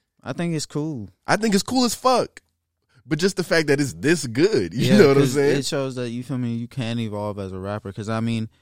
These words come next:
Speaker 2: And it's not even that
Speaker 1: and
Speaker 2: he
Speaker 1: Bus, like, he always, like, he, like, not that he's, like, anything like how mumble, like, quote unquote mumble rappers are today,
Speaker 2: Mm-hmm.
Speaker 1: or people like you say that just don't really talk about shit. He always been a nigga that's talked about shit,
Speaker 2: His
Speaker 1: but
Speaker 2: flow has
Speaker 1: he's
Speaker 2: always been fast like that though.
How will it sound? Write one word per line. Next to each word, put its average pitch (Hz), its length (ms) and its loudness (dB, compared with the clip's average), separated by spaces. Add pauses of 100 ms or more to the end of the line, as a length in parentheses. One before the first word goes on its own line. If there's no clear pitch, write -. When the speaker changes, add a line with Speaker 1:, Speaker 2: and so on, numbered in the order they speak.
(200)
Speaker 2:
And 156 100 0
it's 196 80 -2
not 233 140 2
even 196 160 -2
that 156 80 8
Speaker 1:
and 143 100 4
Speaker 2:
he 120 60 2
Speaker 1:
Bus, 160 320 4
like, 139 320 -2
he 175 220 -4
always, 143 500 2
like, 127 180 0
he, 180 380 -6 (300)
like, 117 220 -2
not 139 240 -2
that 120 100 -2
he's, 127 540 -4 (520)
like, 101 240 -6
anything 110 400 -4
like 104 160 -6
how 101 240 -2
mumble, 98 600 -8
like, 98 300 -8 (380)
quote 104 200 -6
unquote 95 240 -6
mumble 92 380 -4
rappers 90 460 -8
are 92 280 -10
today, 92 540 -12 (220)
Speaker 2:
Mm-hmm. 95 220 -20
Speaker 1:
or 95 60 -12
people 104 260 -6
like 98 200 -6
you 104 80 -10
say 95 180 -8
that 92 180 -8
just 95 180 -10
don't 98 120 -8
really 95 140 -10
talk 95 240 -8
about 85 220 -10
shit. 92 120 -10
He 110 160 -4
always 98 380 -6
been 92 180 -12
a 90 40 -12
nigga 92 180 -10
that's 90 180 -12
talked 98 240 -10
about 92 220 -8
shit, - 60 -6
Speaker 2:
His 131 140 -2
Speaker 1:
but - 60 -6
Speaker 2:
flow 147 120 6
has 139 80 4
Speaker 1:
he's 131 60 4
Speaker 2:
always 131 240 4
been 104 160 -6
fast - 320 -4
like 90 180 -12
that 80 220 -16
though. 90 200 -20